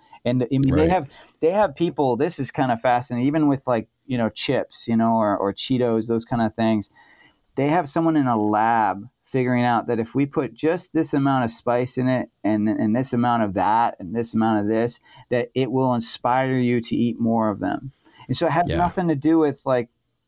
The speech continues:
Speaker 1: they taste good. It's more of, like, they're, they're, they're messing with the chemicals of your brain.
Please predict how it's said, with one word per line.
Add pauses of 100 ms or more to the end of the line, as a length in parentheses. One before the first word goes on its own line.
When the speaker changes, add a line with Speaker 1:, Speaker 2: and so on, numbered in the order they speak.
(380)
Speaker 1:
they
taste
good.
It's
more
of,
like,
they're,
they're, (260)
they're
messing
with
the
chemicals (340)
of
your
brain.